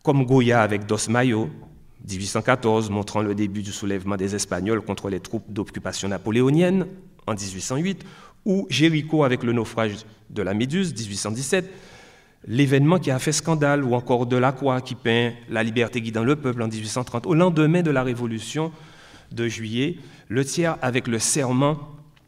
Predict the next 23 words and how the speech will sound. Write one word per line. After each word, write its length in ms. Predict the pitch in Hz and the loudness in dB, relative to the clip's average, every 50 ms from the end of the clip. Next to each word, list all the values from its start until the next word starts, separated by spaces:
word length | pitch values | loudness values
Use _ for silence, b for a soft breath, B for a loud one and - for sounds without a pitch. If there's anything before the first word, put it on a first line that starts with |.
| _ _ - - | _ _ -12 0
est 180 | - 135 135 139 | 0 0 2 2
en 80 | 131 131 | 0 0
plein 220 | 135 143 180 185 | 4 4 4 4
traitement 380 | 180 - 156 131 - 131 135 131 | 6 4 0 2 4 4 4 6
de 120 | 117 113 | 4 2
son 240 | 110 - 117 117 120 | 2 2 2 2 2
histoire 400 | 127 120 - - 139 139 135 135 | 2 0 0 0 2 2 2 2
contemporaine. 640 | - 117 - 117 104 - 98 92 85 78 76 67 - - - _ _ _ _ _ _ B B B B B B B B B B B B B B _ | 0 -2 -2 -2 -4 -4 -6 -6 -6 -8 -10 -12 -14 -18 -20 _ _ _ _ _ _ B B B B B B B B B B B B B B _
Il 160 | 131 139 143 | 0 2 4
l'avait 240 | 156 165 160 165 190 | 6 6 6 6 6
déjà 240 | 180 175 143 151 147 | 6 6 6 4 2
fait 200 | 143 - - 170 | 2 2 0 2
avec 240 | 156 131 127 131 - | 2 2 2 0 0
La 120 | 123 120 | 0 0
patrie 320 | - 120 117 - - 147 135 | 2 0 0 2 2 4 4
en 80 | 131 | 4
danger, 420 | 120 120 120 117 110 139 156 156 - | 4 2 2 2 2 0 0 0 -2
cette 280 | - - 147 139 151 | -2 -2 -2 0 2
œuvre 200 | 151 151 151 143 | 2 2 2 0
qui, 200 | 151 151 139 117 | -4 -6 -6 -6
bien 380 | 104 101 104 117 151 226 220 190 | -6 -6 -8 0 2 2 2 2
que 140 | - 131 123 | 2 -2 -4
construite 720 | - - 151 143 - - - - 113 - - - - | -2 -2 -2 -2 -2 -4 -4 -4 -6 -6 -6 -14 -20